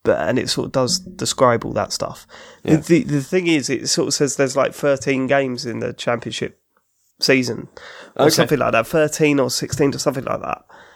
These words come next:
Speaker 2: Mm-hmm.
Speaker 1: And, but it's, so it's relatively short, I think.
Speaker 2: Yeah.
Speaker 1: So
Speaker 2: Okay.
Speaker 1: I, I'm gonna see this through to the end and then
Speaker 2: Yeah,
Speaker 1: see where
Speaker 2: absolutely.
Speaker 1: it goes, because it could totally be worth it. Um,
Speaker 2: Yeah, and I think
Speaker 1: and
Speaker 2: there's
Speaker 1: if I
Speaker 2: all
Speaker 1: do
Speaker 2: different
Speaker 1: start
Speaker 2: endings
Speaker 1: to
Speaker 2: and stuff
Speaker 1: understand
Speaker 2: and
Speaker 1: a little bit.
Speaker 2: different,
Speaker 1: Yeah.
Speaker 2: different story paths you can take. So it would be
Speaker 1: Yeah,
Speaker 2: cool
Speaker 1: yeah.
Speaker 2: to sort of reconvene when we've all finished it
Speaker 1: Yeah, it
Speaker 2: once
Speaker 1: says
Speaker 2: and then
Speaker 1: specifically
Speaker 2: see,
Speaker 1: in the
Speaker 2: yeah.
Speaker 1: description that you could get sacked at any point.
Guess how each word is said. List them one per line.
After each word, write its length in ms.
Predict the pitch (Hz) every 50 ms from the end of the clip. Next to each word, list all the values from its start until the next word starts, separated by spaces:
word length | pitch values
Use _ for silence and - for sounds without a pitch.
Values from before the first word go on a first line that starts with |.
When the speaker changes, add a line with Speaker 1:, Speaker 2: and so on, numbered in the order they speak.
| _ - -
Speaker 2:
Mm-hmm. 100 | 104 98
Speaker 1:
And, 140 | 147 147 - -
but 180 | 156 143 160
it's, 160 | - 135 143
so 120 | - - 151
it's 180 | 131 - -
relatively 460 | 160 151 147 143 135 - 139 120 127 120
short, 400 | - - - 135 123 120 127 - -
I 100 | - 120
think. 300 | 120 - - - - -
Speaker 2:
Yeah. 120 | 110 98 78
Speaker 1:
So 160 | - - 151 135 135 127
Speaker 2:
Okay. 260 | 117 107 127 - - -
Speaker 1:
I, 120 | - 127
I'm 100 | 139 139
gonna 200 | 131 - 160 143
see 220 | 135 - - 160 143
this 160 | 131 135 -
through 340 | - - 147 139 127 120 113
to 120 | - - 117
the 120 | 120 127
end 360 | 123 123 117 113 95 117 120 -
and 120 | 110 110
then 200 | 110 107 110 107
Speaker 2:
Yeah, 200 | 117 127 123 117
Speaker 1:
see 160 | 135 135 127 120
where 260 | 123 123 120 117 117 120
Speaker 2:
absolutely. 20 | 139 - 135 127
Speaker 1:
it 40 | - -
goes, 100 | - -
because 300 | - - - 147 139 156
it 100 | 151 -
could 120 | 147 -
totally 360 | - - 190 180 - 120 123
be 140 | 120 127 123
worth 340 | 123 135 143 147 131 - -
it. 180 | - - - - - - - - - - - _ -
Um, 200 | 120 123 123 123
Speaker 2:
Yeah, 80 | 170 165
and 80 | 156 151
I 40 |
think 100 | 143 170
Speaker 1:
and 60 | 143 143
Speaker 2:
there's 100 | 143 127
Speaker 1:
if 40 | 139
I 20 | 135
Speaker 2:
all 40 | 113
Speaker 1:
do 80 | - 160
Speaker 2:
different 120 | 170 156 120
Speaker 1:
start 120 | 110 127
Speaker 2:
endings 180 | 131 127 123 117
Speaker 1:
to 60 | 107 113
Speaker 2:
and 100 | 107 95
stuff 180 | - - 104 95
Speaker 1:
understand 160 | - 67 80
Speaker 2:
and 60 | 95
Speaker 1:
a 40 | 95
little 120 | - - 98
bit. 40 | 98
Speaker 2:
different, 280 | - 101 95 95 - -
Speaker 1:
Yeah. 140 | - 131 139
Speaker 2:
different 180 | 131 120 113 -
story 240 | - 101 101 98
paths 280 | 92 - 95 90 - -
you 40 | 92
can 100 | 85 87 -
take. 200 | - 87 85 -
So 120 | - 98
it 40 | 95
would 100 | 95 98
be 60 | 107 110
Speaker 1:
Yeah, 60 | 98
Speaker 2:
cool 140 | 95 113 107
Speaker 1:
yeah. 60 | 101
Speaker 2:
to 120 | 98 - 92
sort 140 | - 98 95
of 60 | 98
reconvene 580 | 107 104 - - 95 95 92 98 95 95 92
when 100 | 90 87
we've 160 | 90 90 87 92
all 340 | 90 87 87 87 85 92
finished 380 | - - - 98 92 90 - -
it 40 | 156
Speaker 1:
Yeah, 60 | 160
it 40 | 143
Speaker 2:
once 120 | - 175 -
Speaker 1:
says 200 | 202 196 175 85
Speaker 2:
and 80 | 170
then 60 | 170
Speaker 1:
specifically 340 | 170 170 185 - 180 - -
Speaker 2:
see, 40 | 143
Speaker 1:
in 80 | 135 131
the 60 | 123
Speaker 2:
yeah. 60 | 87
Speaker 1:
description 540 | - 131 - - - 135 - - - 120 120
that 100 | 120 117 110
you 120 | 123 127
could 180 | - 139 123 -
get 160 | 123 - -
sacked 320 | - 135 127 - - -
at 80 | 127 -
any 140 | 127 120 113
point. 360 | - - 120 117 - -